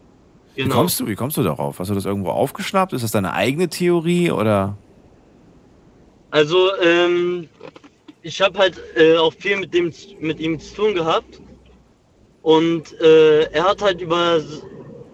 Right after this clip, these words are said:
Speaker 2: er war halt hochintelligent und er hat über Sachen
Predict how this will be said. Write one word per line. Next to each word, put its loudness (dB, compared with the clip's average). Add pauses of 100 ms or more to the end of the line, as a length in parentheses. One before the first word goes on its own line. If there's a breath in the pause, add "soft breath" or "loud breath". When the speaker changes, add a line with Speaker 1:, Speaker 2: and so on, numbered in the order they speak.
(220)
Speaker 2:
er -8
war 4
halt 0
hochintelligent -2
und -6
er 0
hat -10
über 2
Sachen -2